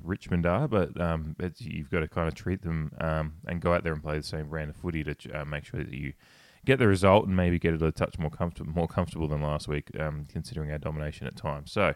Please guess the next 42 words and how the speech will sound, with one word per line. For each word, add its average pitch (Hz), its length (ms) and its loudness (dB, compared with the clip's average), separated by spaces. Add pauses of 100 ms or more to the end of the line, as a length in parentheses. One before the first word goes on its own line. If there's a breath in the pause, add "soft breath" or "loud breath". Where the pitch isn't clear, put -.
(480 loud breath)
there 113 140 12
is 101 120 8
a 98 40 0
few 98 180 2
things 82 240 2
to 78 80 -8
think 78 160 0
about 71 240 -2
with 73 100 -10
this 71 160 -12
one. 76 160 -6 (1300)
All 107 80 12
right, 98 100 12
first 127 240 8
we 127 80 2
might 110 140 6
just 82 140 -4
have 90 120 4
a 78 60 -2
brief 87 340 0
look 71 140 -8
at 78 80 -8
the 76 80 -4
opposition 80 460 -6
first 80 260 -2
before 82 160 -2
I 80 40 0
get 78 140 0
into, 73 480 -2
um, 78 460 -2
just 85 160 -4
the 92 80 -6
thoughts 92 280 2
around 90 200 4
the 87 80 2
Port 92 180 4
Adelaide 87 240 4
side, 82 240 0
which 76 80 -6
has 78 100 -8
certainly 78 360 0
got, 78 240 0